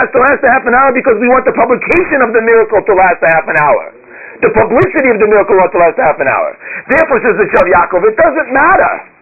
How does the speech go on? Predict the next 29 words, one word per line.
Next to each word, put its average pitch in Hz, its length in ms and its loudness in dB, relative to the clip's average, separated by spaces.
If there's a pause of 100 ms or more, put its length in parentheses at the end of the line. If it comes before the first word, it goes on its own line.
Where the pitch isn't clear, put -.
(1200)
It - 80 0
doesn't 294 400 0
matter 311 320 2 (160)
how 320 160 2
much 285 240 -2
oil 269 400 2
there 240 240 2
is 170 80 -2
in 208 160 2
the 202 80 0
candle, 190 480 -2 (960)
in 233 80 4
the - 160 0
cup. 196 320 0 (560)
As 247 160 2
long 269 400 2
as 240 160 0
the - 80 -4
publicity 262 560 0
of 196 160 0
the 214 80 0
miracle 277 560 0 (400)
takes - 320 0
place 311 400 0
for 240 80 2
a 226 120 2 (120)
half 302 160 0
an 294 160 0
hour, 311 320 4